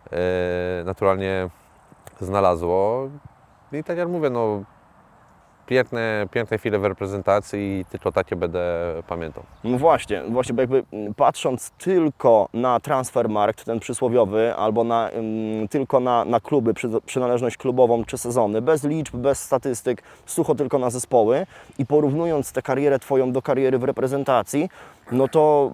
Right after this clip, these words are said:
Speaker 2: można powiedzieć, że są sezony, gdzie mamy dwóch różnych piłkarzy. Ty przyjeżdżałeś na kadrę i, i graliście takie mecze jak z Niemcami, e, i, i, i to były mecze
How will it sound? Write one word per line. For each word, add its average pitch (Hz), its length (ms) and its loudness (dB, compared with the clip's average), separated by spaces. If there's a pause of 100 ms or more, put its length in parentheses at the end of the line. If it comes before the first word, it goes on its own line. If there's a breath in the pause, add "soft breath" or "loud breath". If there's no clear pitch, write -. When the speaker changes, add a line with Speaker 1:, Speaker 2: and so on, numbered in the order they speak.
Speaker 2:
można 139 320 0
powiedzieć, 139 360 -2
że 143 360 0
są 143 200 -6
sezony, 143 320 -2
gdzie 131 140 -4
mamy 143 160 0
dwóch 135 180 -6
różnych 147 240 -2
piłkarzy. 113 500 -2
Ty - 80 -12
przyjeżdżałeś 127 460 -2
na 120 100 -4
kadrę 127 500 0
i, 123 400 -4
i 117 60 -8
graliście 123 380 -2
takie 123 180 -6
mecze 120 220 -4
jak 113 140 -2
z 110 40 -10
Niemcami, 120 560 -2 (500 loud breath)
e, 107 200 0
i, 120 380 -4
i, - 140 -10
i 117 40 -4
to 135 100 0
były 139 160 0
mecze 131 420 0